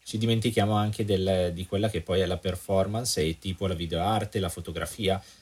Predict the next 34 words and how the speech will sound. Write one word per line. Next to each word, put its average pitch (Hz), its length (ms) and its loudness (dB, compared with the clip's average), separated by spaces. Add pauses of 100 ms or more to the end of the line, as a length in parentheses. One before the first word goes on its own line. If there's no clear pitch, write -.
(100)
Eh, - 160 -20
son 120 320 2
delle 104 180 4
cose 107 300 2
di 98 100 -2
cui 104 140 2
abbiamo 98 300 0
parlato 92 800 0
in 90 160 -6
altri 90 300 -4
podcast 104 720 -2
e 131 160 2
che 156 120 2
fan 98 180 -2
parte - 300 2
anche 117 240 -2
del 92 160 -2
discorso 95 520 -2
digitale, 90 540 -2
quindi, 101 340 -2 (400)
eh, - 220 -16
perché 113 340 2
non 110 140 0
sfruttare 98 460 0
queste 92 280 -4
cose? 85 500 0
O 107 100 2
perché, 113 540 0 (180)
e - 100 -6
poi, 98 340 0 (880)
eh, - 140 -20
bisogna 101 400 0
capire 101 340 2
adesso 90 1080 0